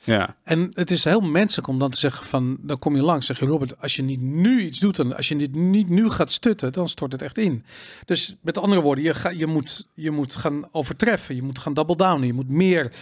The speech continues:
Speaker 2: <laughs> je moet meer in de weegschaal leggen, want om jou tot actie te, te, te bewegen. En dat
Speaker 1: Ja, dat
Speaker 2: is wat
Speaker 1: klinkt,
Speaker 2: ze doen.
Speaker 1: dat klinkt,
Speaker 2: Global boiling, weet je. Ik bedoel
Speaker 1: klinkt als een hele slechte poker, eh, tactiek, eh, als je
Speaker 2: Ja.
Speaker 1: pot committed. Nee, je moet ook weten wanneer je los moet kunnen laten.
Speaker 2: Ja, nee, helemaal eens.
Speaker 1: En dat is wat ze mij, zeg maar, nu een beetje proberen te doen. Zo van,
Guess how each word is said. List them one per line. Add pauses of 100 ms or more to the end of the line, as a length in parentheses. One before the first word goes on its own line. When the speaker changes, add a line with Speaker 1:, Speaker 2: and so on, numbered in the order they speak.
(120)
Speaker 2:
<laughs>
je
moet
meer
in
de
weegschaal
leggen,
want
om
jou
tot
actie (280)
te,
te,
te
bewegen. (520)
En
dat
Speaker 1:
Ja,
dat
Speaker 2:
is
wat
Speaker 1:
klinkt,
Speaker 2:
ze
doen.
Speaker 1:
dat
klinkt,
Speaker 2:
Global
boiling,
weet
je.
Ik
bedoel
Speaker 1:
klinkt
als
een
hele
slechte
poker,
eh, (120)
tactiek,
eh,
als
je
Speaker 2:
Ja.
Speaker 1:
pot
committed.
Nee,
je
moet
ook
weten
wanneer
je
los
moet
kunnen
laten.
Speaker 2:
Ja,
nee,
helemaal
eens.
Speaker 1:
En
dat
is
wat
ze
mij,
zeg
maar,
nu
een
beetje
proberen
te
doen.
Zo
van,